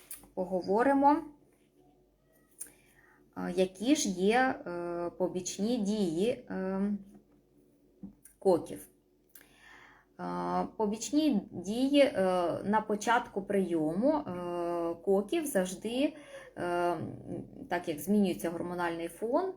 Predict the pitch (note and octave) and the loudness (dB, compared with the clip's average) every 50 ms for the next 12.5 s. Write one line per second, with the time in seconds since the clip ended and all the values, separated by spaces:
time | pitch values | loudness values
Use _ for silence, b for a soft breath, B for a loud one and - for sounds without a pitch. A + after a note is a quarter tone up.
0 | B B B B B B B B - F3 F3 F3 F3 F3+ F3+ F3 F3 F3 F3 E3+ | B B B B B B B B -8 -6 -4 -2 -2 -2 -2 0 0 0 2 2
1 | E3+ E3 E3+ F3 F#3+ F3+ - - F3+ E3+ E3+ E3+ E3+ F#3 G#3 B3 C#4+ D#4 D#4 D4+ | 0 0 2 2 2 2 2 0 0 2 2 2 2 2 2 4 4 4 6 4
2 | D4 D4 D4 C4+ C4+ - C4+ C4 C4 B3 - - - F#3+ F#3 F#3 F#3 F#3+ F#3 - | 4 4 2 0 0 0 2 4 4 4 2 0 0 0 2 2 2 2 2 0
3 | - - - _ _ _ _ _ _ _ _ _ _ - F3+ E3+ F3+ F#3+ G3 F#3+ | -2 -8 -14 _ _ _ _ _ _ _ _ _ _ -16 -12 -4 0 2 4 4
4 | F3+ E3 - - - _ _ _ _ _ _ _ _ _ _ _ _ _ _ _ | 4 4 0 -6 -18 _ _ _ _ _ _ _ _ _ _ _ _ _ _ _
5 | - - - - - - C2 C2 - - - D2 D#2 C#2 B1 B1+ B1+ - - - | -16 -16 -16 -14 -12 -10 -8 -8 -8 -8 -8 -8 -6 -6 -6 -6 -8 -8 -10 -12
6 | - - - G3 F3+ F#3 F#3+ F#3+ F#3 - - - E3 D#3+ D#3+ D#3+ D#3 D3+ - - | -6 -2 0 2 2 2 2 0 0 -2 -6 -8 -6 -4 -4 -2 -2 -2 -4 -4
7 | - E3 E3 - G3+ G3 F#3+ F3 E3+ F3+ F3 F3+ F#3 F3+ E3+ E3+ - - - B | -4 -6 -4 -2 0 2 2 2 2 2 2 2 0 -4 -4 -6 -6 -8 -8 B
8 | B B B B B B B B B _ - A#3 B3+ C4+ C#4+ C#4 - - F3+ F3+ | B B B B B B B B B _ -6 -2 2 4 4 4 4 4 2 0
9 | F3+ F3+ - - A#3+ B3 C4+ C4+ - - G3+ G3 G3 - - - G#3 G#3+ G#3+ G#3 | 0 0 0 2 2 4 2 2 0 -2 -2 -2 -2 -4 -6 -4 -2 0 2 2
10 | - - - E3+ E3+ E3+ D#3+ - - - _ _ _ _ _ _ _ _ _ - | 2 2 0 -2 -2 -2 -4 -6 -10 -14 _ _ _ _ _ _ _ _ _ -18
11 | - - F3 E3+ - G#3 A3+ B3 C4+ D#4 D#4+ D#4 D4+ C#4+ C#4+ - - F3+ F3+ F3+ | -12 -8 -6 -2 0 2 4 4 4 4 4 4 4 4 4 2 0 0 0 2
12 | F3+ F3+ F3 F3+ G3 G#3 G#3+ A3 G#3+ G#3 - | 0 0 0 0 2 2 2 2 0 -2 -4